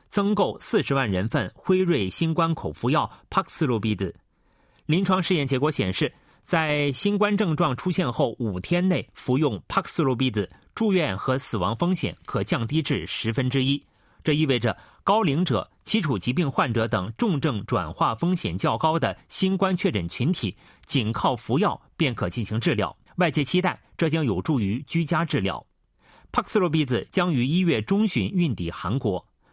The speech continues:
防疫部门表示，目前正与辉瑞公司敲定最终细节，下周将公布引入和使用方案。目前，韩国已订购一百点四万人份新冠口服药，其中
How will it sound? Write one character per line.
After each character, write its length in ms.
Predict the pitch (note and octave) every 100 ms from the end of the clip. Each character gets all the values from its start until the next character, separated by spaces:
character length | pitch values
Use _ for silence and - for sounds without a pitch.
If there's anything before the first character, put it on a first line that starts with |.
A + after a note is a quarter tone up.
| _ -
防 180 | B2+
疫 80 | E3
部 100 | D#3
门 160 | B2+ B2+
表 200 | B2 G2+
示， 200 | D3 - -
目 120 | F#3+ G3
前 280 | C3 A#2+ -
正 180 | F3 C3+
与 160 | G#2+
辉 240 | G2+ F#3 F#3
瑞 160 | C#3+
公 180 | A#2 E3
司 240 | - F3 E3+
敲 280 | - F#3 F#3
定 220 | C3 F#2
最 180 | E3+ B2+
终 160 | E3
细 200 | F3 D#3
节， 280 | G2+ F#2+ F#2+ - -
下 240 | - C3
周 200 | B2+ E3+ F3+
将 240 | D3 C#3
公 200 | F3 F3+
布 220 | F3 A#2 -
引 240 | A2+ F2
入 240 | G2 E3 -
和 240 | - A2
使 180 | G#2+ -
用 180 | G#2 F#2+
方 160 | C3
案。 200 | D3+ B2+ - _ _ _ _
目 100 | -
前， 280 | D#3+ C3 C3+ - - -
韩 200 | D#3 G3+
国 240 | C3+ C#3
已 200 | D#3 A#2
订 240 | A#2+ G3 D3+
购 240 | D#3+ A#2 - -
一 180 | A3 C#3
百 240 | A2+ D3+
点 240 | B2 F#2 F2+
四 200 | - F#3+
万 140 | A#2+ G2
人 160 | F#2
份 260 | - A2 -
新 300 | - D#3 D3+
冠 220 | D3 D3
口 180 | D3+ F2+
服 160 | C#2+ A#2+
药， 240 | D3 G#2+ _ _
其 160 | - B2+
中 180 | D3+